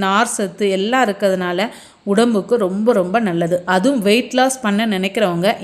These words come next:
இதை அடிக்கடி உணவுல எடுத்துக்கலாம். இதை அப்படியே மூடி போட்டு ஒரு அஞ்சு நிமிஷத்துக்கு குக் பண்ணா போதும். ஏற்கனவே மசாலா கிரேவி நல்லா குக் ஆயிருக்கு, ப்ரொக்கோலியும் குக் பண்ணது தான். இப்போ ஓப்பன் பண்ணி பார்த்தா நல்லா மணமாவும்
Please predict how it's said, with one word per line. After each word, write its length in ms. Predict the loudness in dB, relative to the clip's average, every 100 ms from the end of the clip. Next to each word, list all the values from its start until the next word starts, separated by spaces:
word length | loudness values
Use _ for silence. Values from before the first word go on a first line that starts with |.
| -4
இதை 160 | 0 -2 -2 -20 -10 -2
அடிக்கடி 420 | 0 2 0 0 0 -2
உணவுல 320 | 0 0 0 0
எடுத்துக்கலாம். 580 | 0 0 -2 -2 -2 -4 -10 -20 _ -6 -2
இதை 120 | 2 2
அப்படியே 320 | 2 0 2 2 2
மூடி 220 | 2 0 0
போட்டு 200 | 0 4 4
ஒரு 80 | 4
அஞ்சு 220 | 2 0 0
நிமிஷத்துக்கு 500 | 0 -2 -4 -4 -4 -4
குக் 200 | -6 -4
பண்ணா 220 | -2 0 0 0
போதும். 300 | 0 0 -2 0 0
ஏற்கனவே 440 | 0 0 2 2 2 0
மசாலா 360 | 0 2 2 0 -2 0
கிரேவி 300 | 2 2 0 0
நல்லா 220 | 0 0 -2
குக் 200 | -8 -2 2
ஆயிருக்கு, 340 | 2 0 -4 -2
ப்ரொக்கோலியும் 600 | 0 0 0 -2 -2 -2 -4
குக் 240 | -6 -4 -2
பண்ணது 360 | 0 0 0 -2
தான். 120 | -4 -10 -20 -20 -16 -4 -2
இப்போ 160 | 2 4 4
ஓப்பன் 300 | 4 4 2
பண்ணி 160 | 2 0 0
பார்த்தா 240 | -2 0 -2 0
நல்லா 220 | -2 0 0 0
மணமாவும் 720 | -2 -2 -2 0 0 0 -2